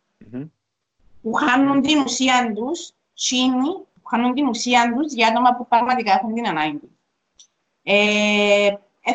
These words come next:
Speaker 2: θα σου πω για σεξισμό μες στην Κύπρο, αν υπάρχει ή όχι. Εν θα σου πω για το κατά πόσο μια γυναίκα μπορεί να φτάσει ψηλά μες στην Κύπρο ή όχι. Προφανώς, εγώ μπορώ στο έναν πενήντα επί, αλλά δεν έχει σημασία, αν προσπάθω το.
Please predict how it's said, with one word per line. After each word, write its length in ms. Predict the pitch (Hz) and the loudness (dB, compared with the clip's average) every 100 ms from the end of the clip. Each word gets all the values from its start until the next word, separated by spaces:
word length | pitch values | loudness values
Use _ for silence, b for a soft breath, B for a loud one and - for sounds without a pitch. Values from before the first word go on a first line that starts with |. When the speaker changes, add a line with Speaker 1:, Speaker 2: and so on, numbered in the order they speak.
| 359 | 0
Speaker 2:
θα 100 | 285 | -2
σου 120 | 294 | 0
πω 100 | 220 | -2
για 140 | 190 | -2
σεξισμό 420 | 190 190 - 190 175 | -2 -6 -10 -6 -4
μες 160 | 175 | -4
στην 180 | 170 175 | -4 -4
Κύπρο, 240 | 170 170 | -4 -2
αν 80 | 165 | -2
υπάρχει 420 | 160 165 165 - | 0 -2 -4 -8
ή 40 | 160 | -6
όχι. 280 | 156 226 - | -2 -4 -4
Εν 160 | 220 | -6
θα 140 | - 254 | -2 -2
σου 140 | 262 | 0
πω 120 | 214 | 0
για 200 | 208 190 | 2 2
το 80 | 185 | 2
κατά 240 | 190 185 175 | 2 2 2
πόσο 240 | 180 190 | -2 -4
μια 160 | 180 180 | -2 -2
γυναίκα 320 | 185 180 180 | -2 -2 -2
μπορεί 240 | 180 175 | -2 -2
να 140 | 175 175 | -2 -4
φτάσει 220 | 180 175 | -6 -8
ψηλά 280 | - 180 175 | -6 -2 0
μες 100 | 175 | 0
στην 160 | 185 | -4
Κύπρο 280 | 175 170 175 | -6 -2 0
ή 80 | 170 | 2
όχι. 160 | 165 220 | 2 2
Προφανώς, 380 | 226 214 196 196 | 0 0 0 0
εγώ 220 | 202 202 | 0 0
μπορώ 220 | 190 165 | 0 -2
στο 160 | - 202 | 0 4
έναν 200 | 190 185 | 4 4
πενήντα 300 | 160 170 170 | 0 0 -2
επί, 200 | 147 160 226 - - _ | -2 0 0 -2 -16 _
αλλά 160 | - 254 | 2 4
δεν 120 | 285 | 4
έχει 160 | 311 247 | 2 -2
σημασία, 480 | 220 170 165 233 269 | -4 -4 -4 0 0
αν 80 | |
προσπάθω 520 | 269 214 - 165 175 165 | 0 -4 0 0 0 0
το. 280 | 254 - | 0 0